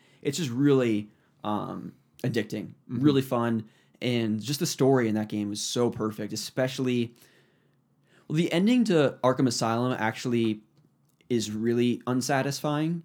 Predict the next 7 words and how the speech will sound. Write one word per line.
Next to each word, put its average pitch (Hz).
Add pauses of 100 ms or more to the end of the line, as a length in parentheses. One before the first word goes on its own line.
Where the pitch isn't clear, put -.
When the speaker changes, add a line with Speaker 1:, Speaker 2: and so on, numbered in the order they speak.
(180)
Speaker 2:
Oh. 151 (500)
Speaker 1:
Arkham 143
City 110 (520)
is 107
perfect. -
Speaker 2:
Really? 101 (120)
Speaker 1:
Yeah. 80